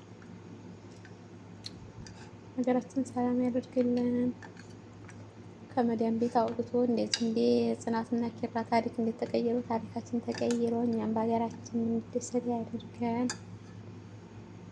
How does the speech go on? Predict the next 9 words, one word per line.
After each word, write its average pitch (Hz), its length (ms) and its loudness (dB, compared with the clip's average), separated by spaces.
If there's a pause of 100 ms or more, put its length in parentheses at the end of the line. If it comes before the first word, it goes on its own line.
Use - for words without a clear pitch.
(300)
ሀባይቢ 233 460 4
ቤል 277 420 6 (4000)
እና 240 260 2
ሰላም 220 320 -2
ሆኖልኝ 233 500 2 (200)
ቪዲዮውን 226 340 2
አላስረዝምባችሁ 233 1000 -2
ከዚህ 247 320 2
የበለጠ 320 600 6